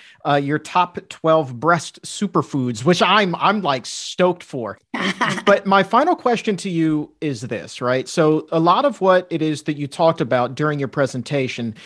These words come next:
Speaker 1: is still such a new concept for so many people, you know, whether it's the patient or the doctors themselves or family members.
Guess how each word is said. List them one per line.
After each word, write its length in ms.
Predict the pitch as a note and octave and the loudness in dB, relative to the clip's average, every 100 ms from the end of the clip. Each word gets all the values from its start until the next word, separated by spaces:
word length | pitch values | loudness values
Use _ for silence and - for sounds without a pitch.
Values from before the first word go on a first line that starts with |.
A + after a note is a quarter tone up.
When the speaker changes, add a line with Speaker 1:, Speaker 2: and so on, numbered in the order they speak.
| - - - | -20 -16 2
Speaker 1:
is 220 | F3+ F3 | 4 4
still 400 | - - G#3+ A#3 | 0 4 6 6
such 300 | A3+ G#3+ G#3 | 4 -2 -2
a 40 | |
new 220 | F3 E3+ E3+ | 0 2 0
concept 600 | F3+ D#3+ D#3+ D#3 C3+ - | 0 0 0 -2 -4 -6
for 60 | |
so 220 | C#3+ E3 | -6 -2
many 180 | D3 C#3+ | -2 -4
people, 380 | C3 C3+ A#2+ G#2+ - - | -4 -6 -6 -10 -14 -14
you 120 | - D#3 | -4 2
know, 140 | D3 | 4
whether 260 | C#3 D#3 D#3 | 4 4 2
it's 140 | - | 0
the 100 | - | -4
patient 500 | - F#3+ G#3+ A#3 G#3+ | 2 2 2 0 -2
or 180 | F3+ F3+ | 0 0
the 100 | F3+ | 0
doctors 480 | D3 E3+ F3+ G3 E3 | 2 2 0 -2 -4
themselves 640 | F3+ D3 G3+ G#3 C#3+ A#2+ - | -6 -2 2 2 2 -4 -6
or 200 | D#3 D#3 | -2 -2
family 500 | - E3 G3 F#3+ C3 | 0 0 0 0 -2
members. 480 | A#2 G#2 F#2+ G#2 | -4 -8 -10 -12